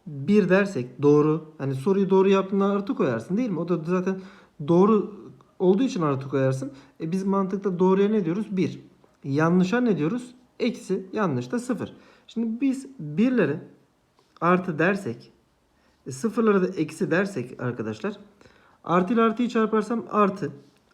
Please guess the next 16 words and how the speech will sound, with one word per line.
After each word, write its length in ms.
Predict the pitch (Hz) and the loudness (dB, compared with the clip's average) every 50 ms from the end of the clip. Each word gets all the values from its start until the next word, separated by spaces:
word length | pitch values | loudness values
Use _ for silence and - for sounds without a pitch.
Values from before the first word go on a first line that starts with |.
| _ - | _ -4
artı 280 | 135 147 156 - 233 | -2 -2 -2 0 0
ile 100 | 226 214 | 2 2
eksiyi 280 | 214 190 - - 214 185 | 2 2 0 -2 -4 0
çarparsam 560 | - 185 175 170 175 160 143 131 156 151 147 | 0 0 0 0 0 -2 -4 -2 -2 -2 -2
eksi, 460 | 139 123 127 - - 127 156 180 - - - - _ _ _ - | -2 -4 -4 -6 -6 -4 -4 -4 -6 -12 -20 -20 _ _ _ -6
eksi 520 | 175 156 135 - - - 139 175 185 - - - _ _ _ _ | -4 -4 -4 -6 -8 -8 -6 -6 -6 -8 -12 -20 _ _ _ _
ama 220 | 120 123 131 - - | -8 -6 -6 -6 -4
eksi 240 | 131 131 131 - 240 | -6 -8 -6 -4 -2
ile 80 | 233 240 | -2 -2
eksiyi 240 | 214 - - 190 170 | -2 -2 -4 -6 -4
çarparsak 600 | - 160 147 135 143 139 135 135 240 254 247 - - - _ _ _ _ - | -4 -4 -6 -4 -4 -4 -4 -4 -4 -6 -8 -10 -18 -20 _ _ _ _ -6
artı 320 | - 214 160 135 - 143 | -4 -2 -2 -2 -4 -6
oluyor. 280 | 117 92 90 90 - - _ _ _ - - - _ _ _ | -8 -8 -8 -12 -16 -18 _ _ _ -20 -20 -20 _ _ _
Şimdi 300 | - - 220 196 165 160 | -8 -4 -2 -2 -2 -2
buradaki 440 | 233 269 285 262 - - 202 180 - - - _ _ _ _ _ _ _ _ - | -2 -2 -2 -2 -4 -4 -6 -8 -10 -16 -20 _ _ _ _ _ _ _ _ -2
artılara 520 | 143 180 220 226 - 240 208 147 127 131 | 0 0 0 0 0 -2 0 0 -2 -2